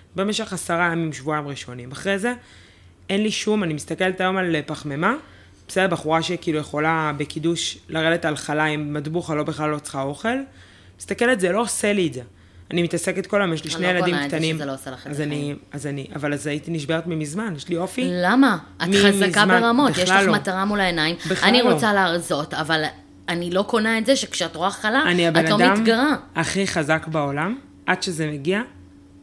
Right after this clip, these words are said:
Speaker 2: לאוכל.
Speaker 1: לפחמימות ולאוכל. כן.
Speaker 2: אז את כבר, אז התהליך הזה גרם לך לא להתגרות מלחם?
Speaker 1: חיים, אין לי, אני מסתכלת היום, אני,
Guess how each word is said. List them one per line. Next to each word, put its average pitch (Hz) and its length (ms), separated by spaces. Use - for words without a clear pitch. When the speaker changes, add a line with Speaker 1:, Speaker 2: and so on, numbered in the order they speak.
Speaker 2:
לאוכל. 147 300
Speaker 1:
לפחמימות 143 680
ולאוכל. 135 400
כן. 202 140
Speaker 2:
אז 165 180
את 160 100
כבר, 165 200
אז 175 220
התהליך 165 520
הזה 196 140
גרם 160 280
לך 185 220
לא 156 240
להתגרות 156 880
מלחם? 143 520
Speaker 1:
חיים, 202 300
אין 196 240
לי, 214 200
אני 156 180
מסתכלת 165 460
היום, 175 160
אני, 156 300